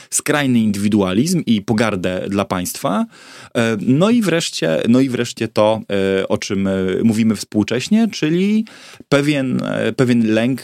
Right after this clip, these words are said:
związany z pojawieniem się u nas po raz pierwszy tak naprawdę na taką, e, skalę obcych i w tych obcych w, e, obsadziliśmy uchodźczynie i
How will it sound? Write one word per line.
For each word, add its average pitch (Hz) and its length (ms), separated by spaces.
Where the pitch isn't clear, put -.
związany 98 800
z 92 300
pojawieniem 98 440
się - 140
u 101 60
nas 104 200
po 139 120
raz 139 140
pierwszy 151 440
tak - 160
naprawdę 98 380
na 92 100
taką, 92 640
e, 90 220
skalę 98 640
obcych - 600
i 294 160
w - 80
tych 202 180
obcych 170 380
w, 110 360
e, 104 40
obsadziliśmy 110 800
uchodźczynie 131 840
i 104 160